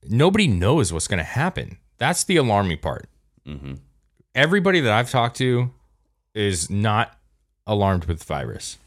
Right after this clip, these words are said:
Speaker 1: besides those weirdos that are wearing, like, crazy amounts of stuff. They're not alarmed with the virus.
Speaker 2: Mm-hmm.
Speaker 1: Everybody's talking about the same thing.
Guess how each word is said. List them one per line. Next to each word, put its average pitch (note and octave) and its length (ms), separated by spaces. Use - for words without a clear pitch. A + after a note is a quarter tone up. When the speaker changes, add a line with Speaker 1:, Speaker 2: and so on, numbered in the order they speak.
Speaker 1:
besides G#2+ 320
those F#2+ 200
weirdos F2 360
that D#2 280
are D#2+ 160
wearing, D#2 300
like, C#2 140
crazy D#2 320
amounts D2 260
of - 60
stuff. - 240
They're C#3 100
not E3+ 140
alarmed C#3+ 280
with A#2 120
the F#2 80
virus. F#2 560
Speaker 2:
Mm-hmm. - 160
Speaker 1:
Everybody's C#3+ 600
talking A2+ 380
about F#2 340
the F#2 120
same G2 640
thing. - 600